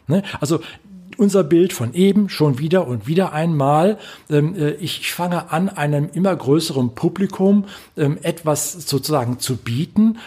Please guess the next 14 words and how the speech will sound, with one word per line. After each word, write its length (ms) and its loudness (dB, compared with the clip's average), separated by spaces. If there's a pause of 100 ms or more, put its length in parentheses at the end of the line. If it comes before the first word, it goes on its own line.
(240)
äh, 200 4
und 260 -2
mache 260 -2
ein 220 -2
Thema 300 0
salonfähig, 960 0
wo 160 -4
wahrscheinlich 540 -4
immer 180 0
mehr 320 2
Leute 320 2
auf 160 -6
diese 180 0
Thematik 480 0